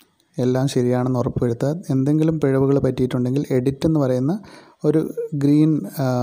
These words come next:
ബാർ കാണാൻ പറ്റും. അവിടെ ക്ലിക്ക് ചെയ്ത് കഴിഞ്ഞാൽ നമുക്ക് ഏത് ഡീറ്റെയിൽസ് ആണെങ്കിലും ഇപ്പോൾ തിരുത്തൽ വരുത്താൻ പറ്റുന്നതാണ്. അതുകൊണ്ട് ആവശ്യമായ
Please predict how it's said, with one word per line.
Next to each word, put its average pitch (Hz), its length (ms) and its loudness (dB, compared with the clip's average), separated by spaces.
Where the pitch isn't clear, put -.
ബാർ 139 380 2
കാണാൻ 120 320 0
പറ്റും. 139 260 -2
അവിടെ 131 220 0
ക്ലിക്ക് 135 280 -2
ചെയ്ത് 127 220 2
കഴിഞ്ഞാൽ 123 280 -2
നമുക്ക് 165 300 2
ഏത് 170 220 2
ഡീറ്റെയിൽസ് 147 500 2
ആണെങ്കിലും 131 460 -2
ഇപ്പോൾ 160 360 0
തിരുത്തൽ 156 380 2
വരുത്താൻ 135 440 2
പറ്റുന്നതാണ്. 120 600 0
അതുകൊണ്ട് 190 300 0
ആവശ്യമായ 180 640 0